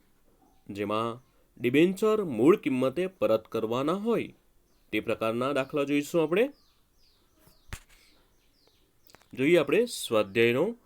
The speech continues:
પ્રશ્ન નંબર પંદર. દરેક વિદ્યાર્થીઓ ચોપડી કાઢો, ચોપડીમાં પેજ નંબર એકસો તેર.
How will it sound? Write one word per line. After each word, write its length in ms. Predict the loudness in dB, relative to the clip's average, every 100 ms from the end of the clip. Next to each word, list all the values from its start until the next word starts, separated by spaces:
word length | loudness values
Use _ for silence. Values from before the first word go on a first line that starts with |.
| _ _ _
પ્રશ્ન 320 | -4 -4 -2
નંબર 380 | 0 2 0 0 -6 _ -6
પંદર. 320 | -4 -4 -8 -12 _ _ _ _ _ -4
દરેક 240 | -4 -2
વિદ્યાર્થીઓ 460 | 0 0 0 -2 -2
ચોપડી 360 | -2 -2 -2
કાઢો, 300 | 0 0 -2
ચોપડીમાં 580 | -2 -4 -2 -2 -2 -2
પેજ 220 | -2 -2
નંબર 400 | -2 0 -2 -2 -8
એકસો 280 | -14 -8 -6
તેર. 260 | -4 -4